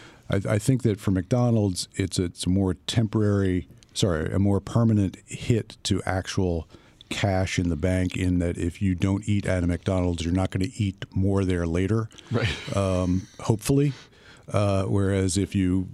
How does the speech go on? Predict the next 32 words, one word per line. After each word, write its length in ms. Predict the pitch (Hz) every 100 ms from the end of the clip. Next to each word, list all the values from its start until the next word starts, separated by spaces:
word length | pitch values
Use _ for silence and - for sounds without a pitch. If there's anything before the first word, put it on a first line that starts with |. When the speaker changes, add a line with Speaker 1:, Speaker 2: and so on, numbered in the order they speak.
| 110 - 107 117
Speaker 1:
don't 220 | 107 104
go 180 | 101 95
out 160 | 92 92
and 100 | 87
buy 180 | 90
your 160 | 90 87
iPhone 460 | 87 87 101 90 87
today 520 | 101 131 120 104 95
and 100 | 92
you 100 | 87
really 200 | 92 90
want 280 | 90 90 82
to, 140 | 90
you're, 260 | 85 85 90
you're 140 | 85
gonna 140 | 85 82
buy 280 | 85 85
it, 160 | 82 - - - - - -
uh, 260 | 78 78 -
in, 120 | 92
you 120 | 87
know, 140 | 82 76
in 60 |
a 20 | 78
month 260 | 82 82
or 60 | 90
two 280 | - 90 82
or 60 |
something 260 | - - 90
like 200 | 80 -
that. 320 | 87 80 -
So, 300 | - 90 85